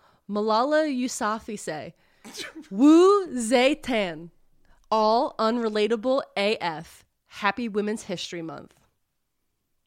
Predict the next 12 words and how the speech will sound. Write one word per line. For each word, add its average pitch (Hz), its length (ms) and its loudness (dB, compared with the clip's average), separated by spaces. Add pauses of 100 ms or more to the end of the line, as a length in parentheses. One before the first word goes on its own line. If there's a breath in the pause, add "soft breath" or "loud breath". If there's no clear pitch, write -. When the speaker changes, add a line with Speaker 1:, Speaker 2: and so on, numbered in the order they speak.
(340)
Speaker 2:
Did 147 120 -12
she - 200 -10
just 359 200 -12
compare 247 300 2
herself 254 340 0
to - 100 -6
Harriet 180 420 -2
Tubman? 185 540 -2
Speaker 1:
Yes. 175 240 -8
Speaker 2:
And 170 180 -4
Malala? 165 680 2
Speaker 1:
Yep. 202 320 -8